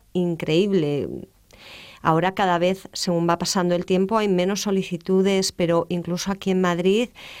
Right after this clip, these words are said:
es prácticamente a diario solicitudes en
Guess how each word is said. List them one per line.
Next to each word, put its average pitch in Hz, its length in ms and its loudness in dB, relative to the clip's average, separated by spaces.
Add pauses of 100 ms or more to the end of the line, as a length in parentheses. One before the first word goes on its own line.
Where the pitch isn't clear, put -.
(220)
es - 240 -4
prácticamente 190 720 -2
a 175 60 0
diario 175 360 0
solicitudes 185 880 -4
en 180 320 0